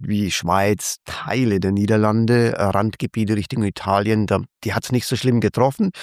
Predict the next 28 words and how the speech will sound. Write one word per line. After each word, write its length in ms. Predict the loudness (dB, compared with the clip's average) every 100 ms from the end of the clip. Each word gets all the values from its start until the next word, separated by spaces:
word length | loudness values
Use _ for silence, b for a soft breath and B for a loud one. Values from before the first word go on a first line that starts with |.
| B B B B B -6
Die 60 |
Pfalz 360 | -2 2 2 2
hat's 180 | 0 0
sehr 120 | -2
schlimm 240 | 0 -2
getroffen. 460 | -2 -2 -2 -2 0
Man 140 | 0
sagt 340 | 0 -2 -4 -6
von, 580 | -12 -6 -4 -2 -4 -8 _ _ _ _ _ -6
äh, 320 | -2 0 -2 -6 _ _
Verlusten 680 | -4 -2 -2 -4 -2 -2 -2
in 260 | -4 -6 -8
Größenordnung 680 | -6 -4 -2 -2 -2 -4
sechzig, 440 | -4 -6 -6 -8 -6
siebzig 360 | -6 -6 -10
Prozent. 480 | -6 -8 -4 -2 0
Das 120 | -2
finde 200 | -2 -2
ich 80 | -2
er-, 80 | -4 -6 _
erstaunlich. 680 | -10 -6 0 2 4 4 2 -4 B B
Mecklenburg 800 | -6 -2 2 2 4 4 4 2
dann 180 | 2 2
auch 200 | 0 -4
später 440 | -2 0 2 2
im 180 | 2 0
Krieg, 520 | -4 -8 -8 -8 -6
äh, 420 | 0 2 4 0